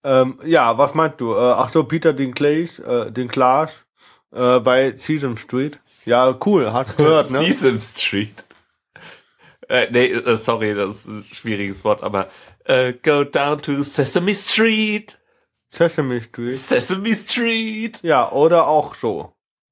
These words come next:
Speaker 1: Sesamstraße, wie gesagt.
Speaker 2: Wa-, wa-, d-, aber die,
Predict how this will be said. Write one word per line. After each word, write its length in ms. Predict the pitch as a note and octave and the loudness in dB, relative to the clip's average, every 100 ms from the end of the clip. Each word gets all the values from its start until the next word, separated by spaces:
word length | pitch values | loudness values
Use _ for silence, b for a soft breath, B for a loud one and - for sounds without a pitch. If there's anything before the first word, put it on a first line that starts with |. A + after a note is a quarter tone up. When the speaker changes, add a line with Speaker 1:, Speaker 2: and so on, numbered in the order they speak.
| - - | -20 -8
Speaker 1:
Sesamstraße, 1040 | C3+ B2+ A2 F#2 - - E2 F2+ C3 F3+ | -2 0 -2 -4 -12 -12 -10 -8 -6 -6
wie 100 | D#3 | -6
gesagt. 540 | D3 D3 D#3+ F3 - - b b b b b b b b | -10 -6 -4 -4 -8 -20 b b b b b b b b
Speaker 2:
Wa-, 220 | A#2 B2+ | -4 -2
wa-, 140 | B2+ C3 - | -2 -4 -6
d-, 140 | - - | -14 -10
aber 160 | - B2 | -4 0
die, 260 | A#2+ C#3+ | 0 -2